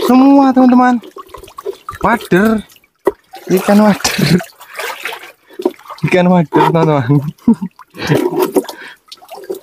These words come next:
Nah, ini. Ikan wader, teman-teman. Alhamdulillah, teman-teman, ya. Kecil-kecil tapi wadernya.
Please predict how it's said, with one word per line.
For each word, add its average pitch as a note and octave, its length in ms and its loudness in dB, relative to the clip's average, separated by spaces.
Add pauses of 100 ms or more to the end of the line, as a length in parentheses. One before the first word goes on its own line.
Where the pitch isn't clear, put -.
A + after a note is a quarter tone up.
(3000)
Nah, C3+ 160 2
ini. C3+ 320 2 (800)
Ikan D3 160 0
wader, D3+ 320 0
teman-teman. B2+ 320 2 (1120)
Alhamdulillah, A#2+ 400 2
teman-teman, B2 480 2
ya. C#3+ 40 -6 (1000)
Kecil-kecil D3 480 0
tapi A#2 160 0
wadernya. A#2 480 0